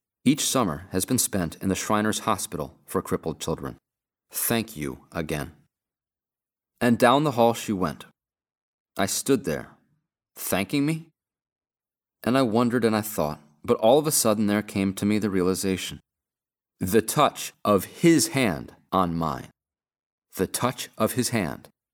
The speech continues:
on mine. My brethren, the touch of your hand on mine and all the things Masonry has done are the touch of his hand on us. Through the touch from above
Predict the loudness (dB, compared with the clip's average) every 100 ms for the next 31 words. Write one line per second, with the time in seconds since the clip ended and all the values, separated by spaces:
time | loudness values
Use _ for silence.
0 | _ _ -8 -4 -2 -2 -2 -6 -18 _
1 | _ _ _ _ _ _ _ _ _ _
2 | _ -4 0 2 2 0 -14 _ _ _
3 | _ _ _ _ 0 2 0 0 0 0
4 | 4 4 4 0 0 0 0 0 -2 -4
5 | -10 _ _ -2 2 6 6 4 0 0
6 | 0 2 2 2 -2 -4 -4 -4 -2 0
7 | 0 -2 -12 _ _ 2 4 4 0 0
8 | 0 0 -2 -2 2 2 2 -2 -4 -4
9 | -8 -14 _ -2 -2 0 -2 -2 -6 -8
10 | _ _ _ _ _ _ _ _ _ -6
11 | 2 4 4 0 -2 -2 0 2 4 2
12 | 0